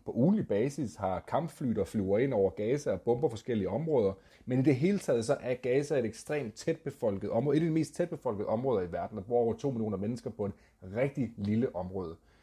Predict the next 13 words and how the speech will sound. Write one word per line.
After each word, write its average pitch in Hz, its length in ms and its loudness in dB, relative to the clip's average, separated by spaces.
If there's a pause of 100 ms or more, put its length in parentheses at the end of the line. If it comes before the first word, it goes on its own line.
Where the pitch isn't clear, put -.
(520)
Øh, 107 220 0
sundhedssystemet, 117 800 2
det 110 80 -2
er 110 60 -6
klart, 131 280 -2 (180)
at 104 80 -4
skulle 104 180 -6
have 123 100 -2
en 113 100 -4
pandemi, 113 600 0 (240)
som, 107 400 -2
som, 104 340 -4
som 101 340 -2